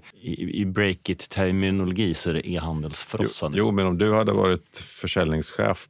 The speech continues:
Speaker 2: på ett e-handelsbolag nu, Jonas, då hade du inte suttit och sagt att, ja, men det är nog rätt bra.
Speaker 1: Nej, men mitt argument hade ju ändå varit att, hallå,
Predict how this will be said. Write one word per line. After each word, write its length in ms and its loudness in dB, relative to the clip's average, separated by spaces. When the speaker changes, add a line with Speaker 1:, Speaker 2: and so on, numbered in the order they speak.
Speaker 2:
på 180 2
ett 120 -6
e-handelsbolag 580 0
nu, 80 -6
Jonas, 420 -10
då 120 -2
hade 160 2
du 60 0
inte 260 -2
suttit 460 -6
och 280 -6
sagt 300 -8
att, 120 -8
ja, 80 -8
men 120 -4
det 80 -6
är 60 -6
nog 160 -6
rätt 160 -12
bra. 160 -12
Speaker 1:
Nej, 100 0
men 200 0
mitt 160 -2
argument 400 0
hade 140 -2
ju 60 -2
ändå 140 -6
varit 240 -10
att, 160 -14
hallå, 320 -2